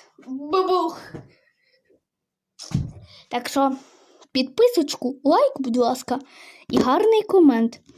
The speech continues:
Я бачу, що ти там робиш. Молодець.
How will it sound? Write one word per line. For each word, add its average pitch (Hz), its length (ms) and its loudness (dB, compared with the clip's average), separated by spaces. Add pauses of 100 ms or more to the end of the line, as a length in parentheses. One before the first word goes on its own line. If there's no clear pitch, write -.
(240)
Я 220 160 -2
бачу, 240 280 -2
що 214 140 -8
ти - 120 -16
там 208 260 -4
робиш. 208 480 -4 (4000)
Молодець. 254 680 -6